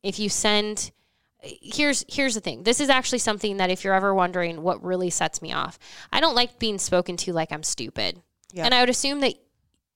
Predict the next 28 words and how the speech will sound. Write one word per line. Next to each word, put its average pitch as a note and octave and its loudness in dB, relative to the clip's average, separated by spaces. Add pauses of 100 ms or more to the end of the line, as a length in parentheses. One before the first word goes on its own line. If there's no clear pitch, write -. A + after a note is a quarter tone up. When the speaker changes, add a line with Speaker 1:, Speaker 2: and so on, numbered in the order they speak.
(240)
Speaker 1:
you G#3+ -2
feel G3+ 0
the D#3+ -8
same. - -6 (180)
Speaker 2:
Mm-hmm. D#3+ -16 (360)
Speaker 1:
I A3+ 6
would B3 6
assume C#4 0
that B3+ 4
as A3 4
an G#3+ 0
individual, G3+ 2
you F#3+ -4
don't A#3 4
want F3 0
somebody F3+ -4
coming F3+ -4
to F3 -6
you E3+ 0
and E3+ -6
speaking E3+ -6
down E3 -6
to - -6
you. - -12
Speaker 2:
Mm-hmm. F3 -16 (500)
Speaker 1:
I, A#3 4
I A3 4
am, B3 0